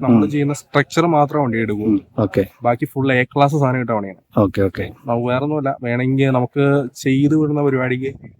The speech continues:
Speaker 1: ക്വാളിറ്റി നിർബന്ധമാണ്. കാരണം നാളെ
Speaker 2: ഉം.
Speaker 1: നമ്മുടെ അടുത്ത് വണ്ടി വരണം, കംപ്ലൈന്റ്
Speaker 2: ഉം, ഉം.
Speaker 1: പറയാൻ പാടില്ല.
Speaker 2: ഓക്കെ.
Speaker 1: പക്ഷെ അതിന് റേറ്റ് കൂടുതൽ മേടിച്ചാലും
Speaker 2: ഉം.
Speaker 1: നല്ല രീതിയിലാണ് ചെയ്തു കൊടുക്കും.
Speaker 2: ഓക്കെ. അപ്പം, ആ, നമ്മള് ഇതിന് overall weight റീബോഡി ചെയ്ത് കഴിയുമ്പോ എത്ര വരിക?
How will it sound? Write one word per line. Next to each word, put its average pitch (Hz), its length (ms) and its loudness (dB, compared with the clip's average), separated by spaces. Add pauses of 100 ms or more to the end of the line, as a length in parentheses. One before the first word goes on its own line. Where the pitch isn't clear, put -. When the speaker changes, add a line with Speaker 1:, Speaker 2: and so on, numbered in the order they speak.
Speaker 1:
ക്വാളിറ്റി 131 540 -10
നിർബന്ധമാണ്. 120 420 -4
കാരണം 110 220 -2
നാളെ 120 300 4
Speaker 2:
ഉം. 113 60 6
Speaker 1:
നമ്മുടെ 131 220 -2
അടുത്ത് 127 160 -6
വണ്ടി 117 300 0
വരണം, 104 240 0 (200)
കംപ്ലൈന്റ് 131 360 4
Speaker 2:
ഉം, 151 40 4
ഉം. 143 40 2
Speaker 1:
പറയാൻ 120 200 -4
പാടില്ല. 101 480 -4
Speaker 2:
ഓക്കെ. 98 300 -4 (140)
Speaker 1:
പക്ഷെ 117 160 0
അതിന് 117 180 2
റേറ്റ് 120 220 0
കൂടുതൽ 131 220 -2
മേടിച്ചാലും 120 360 -12 (260)
Speaker 2:
ഉം. 107 140 2
Speaker 1:
നല്ല 117 180 -4
രീതിയിലാണ് 123 240 -4
ചെയ്തു 110 160 -8
കൊടുക്കും. - 840 -20
Speaker 2:
ഓക്കെ. - 500 -20 (760)
അപ്പം, 135 320 6 (200)
ആ, 131 260 6
നമ്മള് 131 260 4
ഇതിന് 147 260 2
overall 156 760 6
weight 147 540 4
റീബോഡി 143 260 6
ചെയ്ത് 143 240 6
കഴിയുമ്പോ 143 340 6
എത്ര 131 200 2
വരിക? 117 240 6